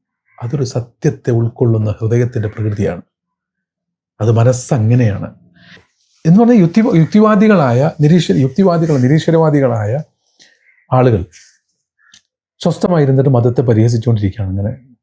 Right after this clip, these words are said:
നല്ല വൃത്തിയിൽ, നല്ല സാഹിത്യത്തിൽ പരി-, പരിഹരിച്ചുകൊണ്ടിരിക്കും.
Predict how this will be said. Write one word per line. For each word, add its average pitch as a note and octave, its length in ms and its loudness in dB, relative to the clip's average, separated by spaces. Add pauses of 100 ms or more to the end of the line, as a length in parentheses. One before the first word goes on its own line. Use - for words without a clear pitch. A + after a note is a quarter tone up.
(160)
നല്ല G#2+ 180 -6 (300)
വൃത്തിയിൽ, C3+ 560 0
നല്ല A2 360 -2
സാഹിത്യത്തിൽ A#2 640 -2
പരി-, G2+ 280 -4
പരിഹരിച്ചുകൊണ്ടിരിക്കും. G#2 600 -10